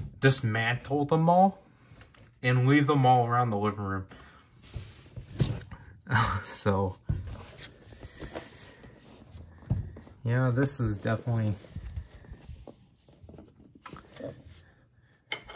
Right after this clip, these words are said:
different. So, obviously, it's actually,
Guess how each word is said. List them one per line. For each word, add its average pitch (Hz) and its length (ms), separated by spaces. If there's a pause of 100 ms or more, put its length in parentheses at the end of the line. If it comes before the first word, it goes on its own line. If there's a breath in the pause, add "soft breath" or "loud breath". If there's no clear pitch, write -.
(100)
different. - 540 (800 loud breath)
So, 127 440
obviously, 117 420
it's 107 160
actually, 104 560